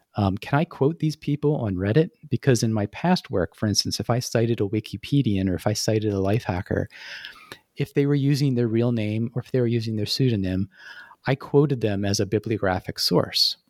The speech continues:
And they were in the bibliography. You could look at the U R L and go look at the original source. But since people were talking about personal issues like their health or their relationships,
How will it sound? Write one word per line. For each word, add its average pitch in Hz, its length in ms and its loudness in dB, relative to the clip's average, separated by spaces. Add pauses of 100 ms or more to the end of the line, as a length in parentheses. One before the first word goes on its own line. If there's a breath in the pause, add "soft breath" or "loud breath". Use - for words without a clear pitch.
(720)
And 110 100 0
they 104 80 4
were 104 120 0
in 104 80 0
the 113 100 0
bibliography. 110 680 0
You 107 200 2
could 92 140 -4
look 107 160 2
at - 80 -4
the 107 100 -4
U 104 140 2
R 98 120 2
L 95 200 0
and 95 100 -4
go 95 120 2
look 92 220 0
at - 100 0
the 95 120 2
original 90 360 0
source. - 340 2
But - 160 0
since 185 180 0
people 151 300 -2
were 127 80 0
talking 123 340 0
about 104 280 -2
personal 120 420 -2
issues 95 480 0
like 82 180 -2
their 82 140 2
health 104 420 -2
or 98 80 -2
their 87 140 2
relationships, 95 880 -2